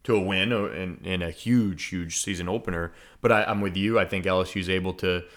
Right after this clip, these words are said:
to get by them, and then that sets up for another bye week and then a road trip to Alabama, which in terms of this matchup,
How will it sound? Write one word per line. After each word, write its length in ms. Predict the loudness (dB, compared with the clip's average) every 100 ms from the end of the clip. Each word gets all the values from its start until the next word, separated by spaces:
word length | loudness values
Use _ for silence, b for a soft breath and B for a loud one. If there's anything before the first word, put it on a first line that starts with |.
| B -8
to 100 | -2
get 180 | -2 0
by 240 | 2 2
them, 220 | 2 0
and 220 | 0 -2 -8 b b -2
then 160 | 2
that 260 | 4 4 2
sets 280 | 2 2 2
up 200 | 2 0
for 280 | 0 0
another 360 | 0 0 0 2
bye 260 | 4 4 4
week 360 | 2 -2 -6 -20 _ _
and 180 | -2 2
then 320 | 4 4 2 0
a 280 | 2 2 0
road 360 | 0 0 0
trip 360 | 0 -2 -2 -2
to 120 | 0
Alabama, 540 | 4 4 4 2 2 0
which 220 | -2 -6
in 80 | -6
terms 280 | -4 -2
of 140 | -2 -2
this 380 | -2 -2 -6 b b b
matchup, 560 | 2 4 4 2 2